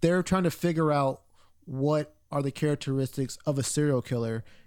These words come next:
and trying to apply that to future cases so that they know how to identify you know, if a killer is just, like, a,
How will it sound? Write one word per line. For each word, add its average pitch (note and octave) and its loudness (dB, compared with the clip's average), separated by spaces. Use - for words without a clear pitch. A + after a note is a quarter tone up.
and C#3 -4
trying C#3+ 0
to B2+ -2
apply D3 2
that B2+ -2
to B2+ -4
future D3+ -4
cases D3 -2
so B2 -4
that A#2+ -4
they B2+ -2
know C3 -2
how B2+ -2
to B2 -8
identify B2+ -2
you D3+ -2
know, B2 -2
if D#3 -2
a C#3+ 0
killer E3+ 2
is C#3+ -2
just, C3+ -2
like, B2+ -4
a, B2+ -4